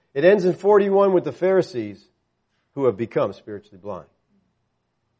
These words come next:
And that's the whole thing of this story, people. God comes and he takes this man and he gives him sight, and th-, these other people just plunge deeper and deeper into darkness 'cause they will not accept what they see.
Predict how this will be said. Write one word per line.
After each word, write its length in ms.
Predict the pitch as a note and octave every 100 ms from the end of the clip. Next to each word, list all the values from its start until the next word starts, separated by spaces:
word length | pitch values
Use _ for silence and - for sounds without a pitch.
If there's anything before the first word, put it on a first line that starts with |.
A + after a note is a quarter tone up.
| _
And 120 | C3+
that's 200 | G3 G#3+
the 80 | A3
whole 200 | G3 G#3+
thing 220 | G#3+ A3
of 80 | G#3
this 140 | G3 -
story, 300 | G#3 G3 C3+
people. 440 | B2+ B2+ D#3+ D#3+ _ _ _ _ _
God 300 | F3 G#3 -
comes 340 | F#3+ G#3+ G#3+
and 120 | D#3+ B2
he 80 | G#2+ _
takes 260 | F3+ F#3+ -
this 220 | F#3+ -
man 400 | F3 F3+ F3 E3+ - -
and 80 | A#2+
he 60 |
gives 260 | A2 F#3 D#3+
him 120 | E3
sight, 400 | - E3 D#3+ C#3+
and 280 | A#2 A2+ -
th-, 160 | D#3
these 220 | D#3 C#3+ -
other 240 | F3 F#3
people 280 | F3+ F3+ D#3+
just 260 | C3+ - -
plunge 360 | D#3 C3+ A2+
deeper 360 | A2+ F#3+ F#3 F#3+
and 200 | D3+ A2+
deeper 300 | D3 D#3 D#3
into 140 | C3+
darkness 460 | A2+ C#3+ D#3 D#3+ D#3+
'cause 140 | A#2+
they 120 | G#2+ G#2+
will 220 | B2+ E3+
not 200 | D#3 A#2
accept 420 | - - D#3 -
what 160 | C#3+ D#3+
they 100 | D#3+
see. 300 | - A3+